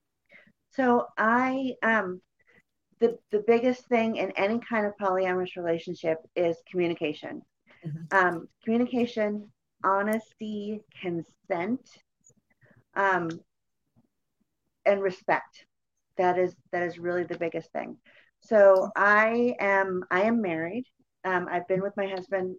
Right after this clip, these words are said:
Speaker 1: We, we got together about seven years ago,
Speaker 2: Okay.
Speaker 1: and we've been married now for three years. Um,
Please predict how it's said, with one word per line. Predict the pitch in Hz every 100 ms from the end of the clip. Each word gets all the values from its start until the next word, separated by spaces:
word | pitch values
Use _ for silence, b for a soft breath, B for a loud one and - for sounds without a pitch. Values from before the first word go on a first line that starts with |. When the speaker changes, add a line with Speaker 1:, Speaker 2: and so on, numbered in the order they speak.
| -
Speaker 1:
We, | 202 202 _ _ _ -
we | 196 185 185 _ _ -
got | 208 208
together | 214 208 202 196 -
about | 175 180 170 170 - _ _ _ _ _ _ _ _ _ _ _ _ _ -
seven | 202 202 226 240 247
years | 240 233 240 240
ago, | 247 226 226 240 294 - _ _ _ _ -
Speaker 2:
Okay. | 202
Speaker 1:
and | 196 196 190 180
we've | 190 190
been | 208 202 196
married | 190 190 208 214
now | 202 190 190
for | 196 185 -
three | 196 190 233
years. | 247 185 170 170 294 370 _ _ _ B B B -
Um, | 202 190 180 180